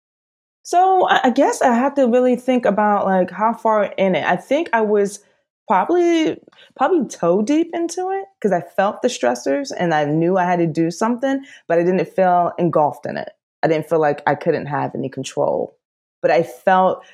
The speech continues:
the stress to the point where it was what I thought I loved doing did not feel like it was enjoyable anymore.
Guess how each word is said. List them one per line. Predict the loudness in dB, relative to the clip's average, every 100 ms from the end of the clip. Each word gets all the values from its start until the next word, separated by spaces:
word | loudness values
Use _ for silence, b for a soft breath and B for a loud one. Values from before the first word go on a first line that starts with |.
| B B
the | -2
stress | 0 2 2 0
to | -2
the | -2
point | -2 -2 0 0 0 -2
where | 0 0 2 2
it | 2 0
was | 0 2 2 -2 -4 -12 _ _ _ _ _ _ _ _ _ 0
what | 2
I | 2
thought | -2 0 0 2
I | 0
loved | 0 0 -2
doing | -2 -2 -4 -8 -4
did | -4
not | 0 -2 -4 -4
feel | -2
like | 0 -2 -4 -6
it | -6
was | -2 -2 -4
enjoyable | -6 -2 -2 -2 -6
anymore. | -8 -10 -10 -14